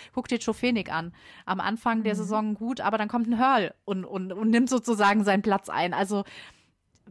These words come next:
Speaker 1: das ist wirklich Wahnsinn, was die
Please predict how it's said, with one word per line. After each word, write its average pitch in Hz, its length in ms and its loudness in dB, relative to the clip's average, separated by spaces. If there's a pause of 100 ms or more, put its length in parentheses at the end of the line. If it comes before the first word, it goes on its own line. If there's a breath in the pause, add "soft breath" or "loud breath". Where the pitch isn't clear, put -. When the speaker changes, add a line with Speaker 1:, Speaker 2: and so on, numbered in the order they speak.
(300)
Speaker 1:
das 190 400 -14
ist - 480 -10
wirklich 220 920 -6 (160)
Wahnsinn, 190 580 0
was 175 200 -4
die - 180 -12